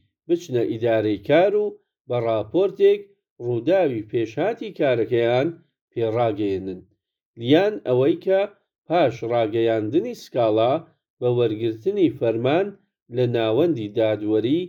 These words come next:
یان نامەیەک لە کەڵانتەریەوە یەکەی لێکۆڵینەوەی ئیدارەی کاری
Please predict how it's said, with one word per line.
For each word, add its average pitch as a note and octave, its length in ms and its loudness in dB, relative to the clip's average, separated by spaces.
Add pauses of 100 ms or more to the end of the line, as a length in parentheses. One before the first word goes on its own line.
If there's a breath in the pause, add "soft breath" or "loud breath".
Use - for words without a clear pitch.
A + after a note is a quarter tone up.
(400)
یان D3 320 4 (160)
نامەیەک A2+ 680 0 (380)
لە B2 140 -6
کەڵانتەریەوە B2 1080 0 (480)
یەکەی A#2+ 480 0
لێکۆڵینەوەی A2+ 1000 0
ئیدارەی D3 540 0
کاری G#2 440 -4